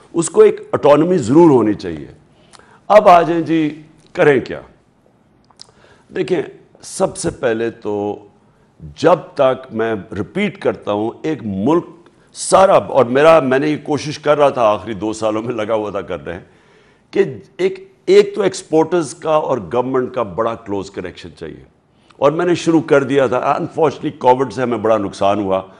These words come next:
क्योंकि मैं अपने एक्सपोर्टर्स को, जिधर दुनिया में म-, मेरे टोज होते थे, मैं एक्सपोर्टर्स को साथ लेके जाता था, उनकी इंटरेक्शन होती थी, उधर जो, अ, उनके मुल्क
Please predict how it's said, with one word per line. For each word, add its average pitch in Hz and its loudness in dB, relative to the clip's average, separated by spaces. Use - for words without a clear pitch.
क्योंकि 143 2
मैं 131 6
अपने 151 0
एक्सपोर्टर्स 139 2
को, 139 -2
जिधर 120 2
दुनिया 120 2
में 117 -2
म-, 107 -6
मेरे 107 4
टोज 123 4
होते 120 0
थे, 147 -6
मैं 135 -2
एक्सपोर्टर्स 113 -4
को 123 -8
साथ 101 2
लेके 101 -6
जाता 90 -4
था, 110 -4
उनकी 131 -4
इंटरेक्शन 127 -4
होती 113 -6
थी, 101 -8
उधर 170 4
जो, 123 2
अ, 98 0
उनके 175 4
मुल्क 131 0